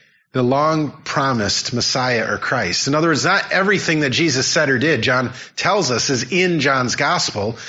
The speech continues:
Jesus, or John picked certain things to put in there, certain, certain stories. And they are the ones under the inspiration of the Holy Spirit that John understood to be the ones that point most to the Christness of Jesus. Why? Why did he do that? Why did he pick those?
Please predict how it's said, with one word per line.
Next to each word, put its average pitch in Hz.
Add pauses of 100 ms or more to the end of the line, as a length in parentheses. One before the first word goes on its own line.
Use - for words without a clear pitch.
(160)
Jesus, 165
or 131 (220)
John 165
picked -
certain 160
things 175
to 123
put 160
in 175
there, 98
certain, 151
certain 147
stories. 107 (420)
And 117
they 147
are 156
the 143
ones 127
under 143
the 131
inspiration 135
of 123
the 123
Holy 120
Spirit -
that 127
John 127 (400)
understood 131
to 117 (340)
be 143
the 139
ones 135
that 120
point 165
most 123
to -
the 110
Christness -
of 107
Jesus. - (640)
Why? 104 (100)
Why 117
did 143
he 151
do 175
that? 87
Why 110
did 131
he 143
pick 156
those? 131